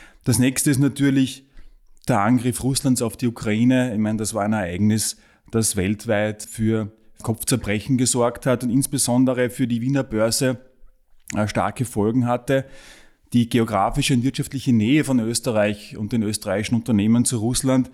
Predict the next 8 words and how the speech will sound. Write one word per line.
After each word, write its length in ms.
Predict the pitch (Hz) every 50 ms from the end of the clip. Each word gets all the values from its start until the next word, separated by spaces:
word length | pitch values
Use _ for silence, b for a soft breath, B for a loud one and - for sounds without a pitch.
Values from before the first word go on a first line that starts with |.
| B B B B B B _
wurde 320 | 113 113 120 127 123 123
damit 600 | 110 107 101 110 113 117 123 117 - - - 92 - - -
der 120 | 123 113
Wiener 180 | 117 120 123 123
Börse 460 | 117 - 107 104 107 107 - 127 117
definitiv 720 | - - - - 107 101 - 123 117 113 - 117 117 117 -
zum 180 | - 120 110
Verhängnis, 720 | - - 107 87 85 90 104 117 127 143 143 - - -